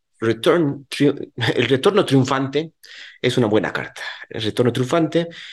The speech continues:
es un sorcery que cuesta uno blanco y uno incoloro, y dice, "Regresa la criatura objetivo con mana value tres o menos de tu graveyard al battlefield.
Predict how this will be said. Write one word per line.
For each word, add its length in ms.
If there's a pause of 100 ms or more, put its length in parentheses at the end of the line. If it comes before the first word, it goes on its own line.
(300)
es 180
un 80
sorcery 400
que 60
cuesta 260
uno 140
blanco 600
y 360
uno 200
incoloro, 520
y 140
dice, 460
"Regresa 320
la 100
criatura 300
objetivo 540
con 220
mana 280
value 420
tres 240
o 40
menos 300
de 100
tu 140
graveyard 580
al 140
battlefield. 540